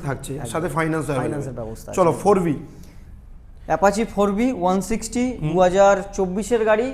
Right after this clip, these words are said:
Speaker 2: প্রাইস থাকছে সাতাশি হাজার টাকা।
Speaker 1: চব্বিশের গাড়ি?
Speaker 2: এইটটি সেভেন থাউজেন্ড।
Speaker 1: মুড চেঞ্জ করা যায়?
Speaker 2: হ্যাঁ, Bluetooth মুড আছে।
Speaker 1: দাম আছে?
Speaker 2: সাতাশি হাজার টাকা।
Speaker 1: এইটটি সেভেন থাউজেন্ড।
Speaker 2: একদম, একদম।
Speaker 1: আচ্ছা, তারপরে ভি ফোর এম?
Speaker 2: ভি ফোর এম, এটা তোমার টিএফটি ডিসপ্লের সাথে দু হাজার চব্বিশের গাড়ি, প্রাইস থাকছে দেড় লাখ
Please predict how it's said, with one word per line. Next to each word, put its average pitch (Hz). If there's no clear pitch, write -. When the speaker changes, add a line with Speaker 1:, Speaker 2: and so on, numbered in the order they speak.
Speaker 2:
প্রাইস 175
থাকছে 233
সাতাশি -
হাজার 131
টাকা। 107
Speaker 1:
চব্বিশের 196
গাড়ি? 147
Speaker 2:
এইটটি 156
সেভেন 123
থাউজেন্ড। 165
Speaker 1:
মুড 202
চেঞ্জ 202
করা 175
যায়? 127
Speaker 2:
হ্যাঁ, 139
Bluetooth 165
মুড 131
আছে। 117
Speaker 1:
দাম 156
আছে? 196
Speaker 2:
সাতাশি 226
হাজার 240
টাকা। 254
Speaker 1:
এইটটি 196
সেভেন 180
থাউজেন্ড। 139
Speaker 2:
একদম, -
একদম। 110
Speaker 1:
আচ্ছা, 131
তারপরে 170
ভি 170
ফোর 190
এম? 220
Speaker 2:
ভি 170
ফোর 208
এম, 233
এটা 202
তোমার 208
টিএফটি 214
ডিসপ্লের 220
সাথে 220
দু 190
হাজার 196
চব্বিশের 202
গাড়ি, 220
প্রাইস 180
থাকছে 196
দেড় 160
লাখ 147